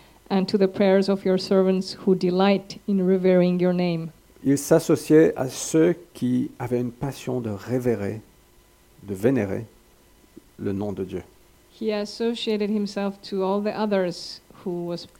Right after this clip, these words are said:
Speaker 1: who were passionate about revering God.
Speaker 2: Et ça, c'était sa motivation pour tout ce qu'il faisait.
Speaker 1: And that was he mo-, that was his motivation for everything he did.
Speaker 2: Pendant qu'il était échanson, c'était sa motivation.
Speaker 1: While he was a cupbearer.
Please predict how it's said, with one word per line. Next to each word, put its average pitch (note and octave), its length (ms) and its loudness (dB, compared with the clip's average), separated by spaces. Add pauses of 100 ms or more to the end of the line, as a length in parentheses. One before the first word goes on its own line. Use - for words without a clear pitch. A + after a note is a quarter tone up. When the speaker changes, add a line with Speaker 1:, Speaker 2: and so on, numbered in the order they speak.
Speaker 1:
who F3 60 -2
were F3 140 0
passionate G3 460 -2
about E3+ 260 -4
revering F#3 600 0 (260)
God. E3+ 280 -4 (720)
Speaker 2:
Et B2+ 80 0
ça, D#3+ 220 4
c'était C#3+ 300 0
sa C3 140 -2
motivation C3 580 2
pour B2 220 -2
tout C#3 100 -4
ce B2+ 120 -8
qu'il B2 120 -2
faisait. A2+ 340 -2 (280)
Speaker 1:
And G#3 120 -2
that A3+ 120 2
was C4 220 -2
he C#4 40 0
mo-, A#3+ 200 4 (180)
that G#3+ 160 0
was G#3+ 140 4
his G#3+ 180 -4
motivation G3+ 540 2
for G3 160 -2
everything F#3 360 -2
he F3+ 80 -6
did. G3 300 -2
Speaker 2:
Pendant C3+ 240 6
qu'il C3+ 220 2
était C3 260 4
échanson, C#3+ 500 2
c'était B2+ 300 -4
sa A#2+ 140 -6
motivation. G#2+ 580 -2 (220)
Speaker 1:
While G3 200 -4
he G3 140 -2
was F#3 160 0
a F3+ 40 -8
cupbearer. B3+ 720 0